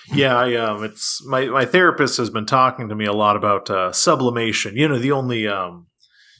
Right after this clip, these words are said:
the only truly, uh, healthy form of redirection. And she's been telling me that, uh, I need to take the fear that I have and I need to transform that into other more productive forms of fear.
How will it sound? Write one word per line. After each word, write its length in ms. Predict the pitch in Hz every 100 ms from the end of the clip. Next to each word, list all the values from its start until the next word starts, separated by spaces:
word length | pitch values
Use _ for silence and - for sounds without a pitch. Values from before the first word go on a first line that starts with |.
| -
the 80 | 156
only 140 | 139
truly, 720 | - 175 160 139 123 113 107 _ _ _ _ _ _ 123
uh, 160 | 117
healthy 540 | 107 147 135 135 - 107
form 400 | - 131 117 113
of 160 | 101 104
redirection. 1000 | 113 110 101 101 98 - 110 95 90 90 _
And 220 | 110 104
she's 200 | - 156
been 140 | 139 127
telling 360 | 151 139 131
me 160 | 127 117
that, 360 | 113 107 104 117
uh, 300 | 104 98 90 _ _ _ _ _ -
I 100 | 147
need 160 | 170
to 80 | 151
take 420 | 147 - 196 202 -
the 120 | 147
fear 520 | - - 143 143 135
that 160 | 113 107
I 120 | 98
have 800 | - - 160 151 131 104 95 90 _ _ _ _ 123
and 80 |
I 100 | 123
need 220 | 131 135 127
to 100 | 123
transform 1160 | - - 120 110 107 - 180 170 170 151 135
that 400 | 120 110 104 -
into 240 | 127 - 135
other 380 | - 135 135 120
more 240 | 123 120
productive 640 | - 127 139 139 - 120 101
forms 380 | 117 98 98 92
of 140 | 92
fear. 420 | - 95 90 90